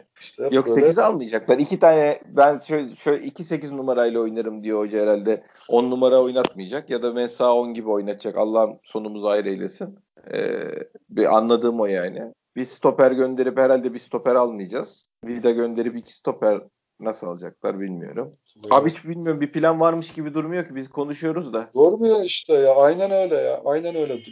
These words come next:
Speaker 1: Plan
Speaker 2: Yani
Speaker 1: varmış gibi
Speaker 2: yarın
Speaker 1: durmuyor. Hissetmiyorum
Speaker 2: Diri
Speaker 1: yani.
Speaker 2: Bilal'in bize bu sezonu çıkartır des-,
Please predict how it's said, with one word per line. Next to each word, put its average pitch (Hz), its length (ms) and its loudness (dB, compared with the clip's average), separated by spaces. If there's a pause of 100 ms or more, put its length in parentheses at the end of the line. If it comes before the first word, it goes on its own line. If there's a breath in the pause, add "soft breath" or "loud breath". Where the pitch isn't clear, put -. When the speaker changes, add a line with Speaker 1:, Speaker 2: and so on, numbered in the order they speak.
(120)
Speaker 1:
Plan 147 160 6
Speaker 2:
Yani 170 120 4
Speaker 1:
varmış 185 340 8
gibi 151 100 2
Speaker 2:
yarın 170 220 4
Speaker 1:
durmuyor. 143 360 -12 (220)
Hissetmiyorum 175 500 2
Speaker 2:
Diri 147 120 2
Speaker 1:
yani. 175 100 0
Speaker 2:
Bilal'in 175 300 4
bize 170 240 -4
bu 165 60 -6
sezonu 165 560 -4 (160)
çıkartır 160 520 -2
des-, 160 200 -6